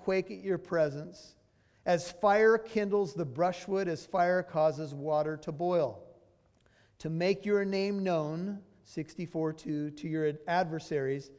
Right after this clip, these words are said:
that the nations may tremble at your presence.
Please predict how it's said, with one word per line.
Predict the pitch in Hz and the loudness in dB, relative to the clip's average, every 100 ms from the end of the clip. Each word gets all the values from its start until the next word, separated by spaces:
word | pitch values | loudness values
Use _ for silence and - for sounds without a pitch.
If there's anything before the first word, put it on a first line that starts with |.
| - _ _ - | -20 _ _ -10
that | 147 | -6
the | 160 | -4
nations | 156 185 208 202 175 | -2 0 0 -2 -6
may | 156 160 | -4 -6
tremble | 156 - 185 180 175 185 | -8 -6 -6 -4 -4 -4
at | |
your | 196 160 | -4 -6
presence. | - 160 143 131 - - _ | -2 -2 -2 -8 -16 -20 _